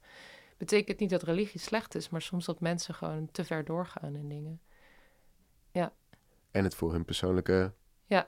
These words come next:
Speaker 2: gewin inzetten of hun persoonlijke
Speaker 1: En ik
Speaker 2: redding.
Speaker 1: denk, dat is echt een persoonlijke mening, maar ik denk, eh, dat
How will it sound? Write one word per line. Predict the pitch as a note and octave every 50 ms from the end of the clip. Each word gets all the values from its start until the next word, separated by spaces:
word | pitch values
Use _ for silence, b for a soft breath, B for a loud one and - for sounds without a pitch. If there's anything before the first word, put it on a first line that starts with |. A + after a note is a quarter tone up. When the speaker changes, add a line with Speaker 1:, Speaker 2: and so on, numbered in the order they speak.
| - -
Speaker 2:
gewin | - - - - G3 G#2+ G#2 G#2 G2 -
inzetten | - - A#2 A2+ G#2 G2 F#2+ F#2 - - -
of | E2+ -
hun | - E2+
persoonlijke | E2+ - - - F2+ F2+ - F#3+ -
Speaker 1:
En | F2
ik | -
Speaker 2:
redding. | F3+ F#3+ G3+ G#3 - -
Speaker 1:
denk, | - - - E3+
dat | F#3 E3
is | F#3+
echt | - F#3 -
een | - -
persoonlijke | - - - F#3 F#3 F#3+ G3 G3+ - F#3+
mening, | F3+ F3 F3+ F3+ G3 F#3+
maar | F3+ E3+ -
ik | - D#3 D#3
denk, | E3 E3+ F3 F3 E3+
eh, | - - - E3 D#3+ D#3+ D#3 D#3 D#3 D#3 D3+ D3
dat | C#3+ D#3+ D#3 D#3 - - -